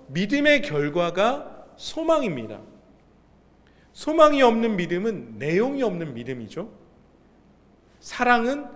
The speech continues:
믿음과 소망을 따라서 행하는 행동입니다.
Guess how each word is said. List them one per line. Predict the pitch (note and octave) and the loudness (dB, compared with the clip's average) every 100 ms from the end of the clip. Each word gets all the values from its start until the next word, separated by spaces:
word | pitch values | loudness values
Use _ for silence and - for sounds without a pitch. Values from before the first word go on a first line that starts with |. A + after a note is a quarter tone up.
| - - - | -20 -20 -20
믿음과 | B2+ D#3+ F3 F3+ E3+ F3+ G3+ A#3 - - - | -10 -6 -4 -4 -2 0 0 -2 -8 -18 -20
소망을 | - - A#3+ A#3 G#3+ G#3 - | -14 -6 -2 0 -2 -4 -2
따라서 | A#3 A3 G#3 G#3 G#3+ G#3+ - | 2 2 2 -2 -6 -10 -12
행하는 | C4 A#3+ G3 A#3+ C4+ - - _ - | -8 -6 -6 -8 -12 -20 -20 _ -18
행동입니다. | - D#4+ D#4+ C#4+ E3+ G#2+ G2+ | -10 -6 -2 -2 -2 -6 -14